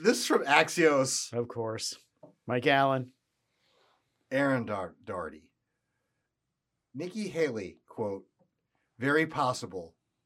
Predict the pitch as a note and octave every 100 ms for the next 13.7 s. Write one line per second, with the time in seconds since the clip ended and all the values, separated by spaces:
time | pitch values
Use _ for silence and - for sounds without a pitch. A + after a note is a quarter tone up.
0 | _ - A#2 A2+ G#2 A#2+ G2+ F#2+ - A#2
1 | - G2 - A2 F#2+ - B2+ A#2+ G#2 -
2 | - - - - C#3 C4 - - A#3 -
3 | - A#3 - E4 C#4 - - C4 C#4+ C#4+
4 | - - - - - - - - - -
5 | - - - - - - - - E3 A3+
6 | B3 A#3+ A3+ G3+ - F#3 F3 D#3+ E3 D3+
7 | D3+ C3 C#3+ C3+ C3 B2 A#2 A2 A#2+ A#2+
8 | A2+ A2 A2 A2 G2+ A#2 G#2+ - A2+ G#2+
9 | A#2 G2+ G#2 - C3+ D#3 E3+ - A#2+ G2+
10 | G2 F2 D#2+ D2+ _ _ _ _ _ _
11 | _ _ - F2+ G2 A#2 A2 G#2+ F#2 F2+
12 | E2+ A2 G#2+ A#2 G2+ F#2 F#2 F#2 G2 F2
13 | F2 E2 D#2 D2+ D2+ -